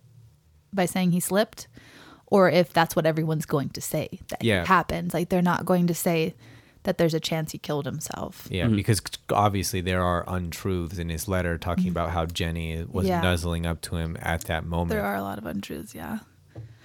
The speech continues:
Speaker 1: The main catalyst for Dominic killing himself was when Park told him what he did to Colm's student.
Speaker 3: Mm-hmm.
Speaker 1: I think that's where
Speaker 3: Okay.
Speaker 1: Dominic was like, "Yeah," 'cause that's when he says, "Y-,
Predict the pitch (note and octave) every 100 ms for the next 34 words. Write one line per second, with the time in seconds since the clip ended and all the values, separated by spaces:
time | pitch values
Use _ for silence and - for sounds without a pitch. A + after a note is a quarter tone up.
0 | - - G#3+ G3 F#3+ F#3+ E3+ E3 - E3
1 | E3 E3+ E3+ - - F3 D#3+ D#3 - D3+
2 | - D#3+ F3 D#3+ D#3+ - F3+ - - F3+
3 | F3 E3+ D#3+ E3+ E3 - F3 E3 E3+ -
4 | - - G#3+ E3+ - - A#2+ G#2 F2 -
5 | F#3+ F#3+ E3+ F3 E3+ F3+ E3 D#3+ - -
6 | - F3 F3+ F3+ F#3 F3 E3+ D#3+ - -
7 | - A#3+ G#3 - G#3+ F#3+ F3+ G3 F3 -
8 | - E3 C3 - - - - G#3+